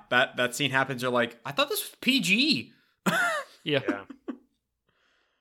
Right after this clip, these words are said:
Speaker 1: Um, but yeah, I, I,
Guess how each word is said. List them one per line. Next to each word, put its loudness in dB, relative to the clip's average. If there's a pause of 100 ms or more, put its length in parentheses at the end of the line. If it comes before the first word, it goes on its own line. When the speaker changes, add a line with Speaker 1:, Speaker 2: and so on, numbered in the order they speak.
(260)
Speaker 1:
Um, 8 (600)
but 6
yeah, 10
I, 6
I, 0